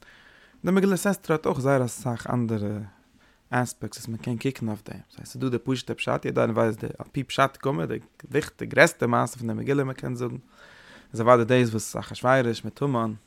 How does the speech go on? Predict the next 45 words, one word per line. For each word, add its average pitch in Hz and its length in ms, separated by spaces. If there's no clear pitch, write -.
ווילן, 113 320
אה, 107 260
הרגן 113 360
אלע 104 180
אידן. 147 380
און 120 340
יעצט - 100
פארשטייט 113 280
זיך - 140
א 104 60
גרויסע 107 320
פראבלעם. 156 500
און 123 180
ביז 127 160
מען 120 120
טרעפט 120 360
די 117 60
אייבערשטע 117 340
העלפט. 151 480
אזוי 151 100
דער 151 100
מעשה, 151 240
דאס 143 120
דער 127 140
רמב"ם 139 260
אין 127 80
מושל 127 260
האט 113 80
געמאכט, 117 320
דער 113 100
סאמרי, 120 380
דער 104 100
מאן, 110 120
וואס 107 100
זאגט, - 180
וואס 110 120
מאכט 110 200
מען 113 80
פירם, 139 360
זאגט 117 120
דער 117 100
רמב"ם, 110 340
אין 110 120
זיינע 117 220
הקדמה. 127 400